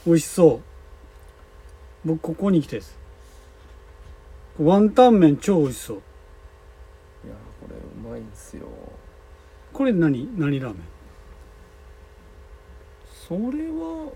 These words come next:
Speaker 2: あれじゃないですか。
Speaker 1: わからん。トッピングしてるだけかな。
Speaker 2: それ多分あれじゃないですか。
Speaker 1: うん。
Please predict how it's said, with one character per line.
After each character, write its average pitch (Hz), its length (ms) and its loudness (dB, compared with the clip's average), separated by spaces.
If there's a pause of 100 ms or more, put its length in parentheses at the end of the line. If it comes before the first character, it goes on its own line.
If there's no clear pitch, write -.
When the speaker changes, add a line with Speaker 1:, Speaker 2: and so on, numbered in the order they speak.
(1700)
Speaker 2:
あ - 60 -4
れ 147 60 -2
じ - 60 -4
ゃ - 40 -6
な 117 40 -6
い 107 40 -10
で 101 40 -18
す - 40 -20
か。 - 80 -18
Speaker 1:
わ - 0 -
か - 0 -
ら - 20 -18
ん。 - 40 -20
ト 170 100 -6
ッ - 20 -2
ピ 233 140 0
ン 233 60 4
グ 226 60 0
し - 60 -10
て 240 60 -6
る 240 100 -8 (140)
だ 202 100 -2
け 170 80 -8
か - 140 -10
な。 101 80 -10 (440)
Speaker 2:
そ - 200 -14
れ 208 100 -6
多 240 160 -10
分 156 180 -8
あ 101 40 -10
れ 104 60 -12
じ 127 100 -10
ゃ - 20 -8
な 165 60 -10
い - 40 -10
で 135 60 -10
す 107 60 -14
か。 95 60 -20
Speaker 1:
う 87 40 -20
ん。 - 20 -20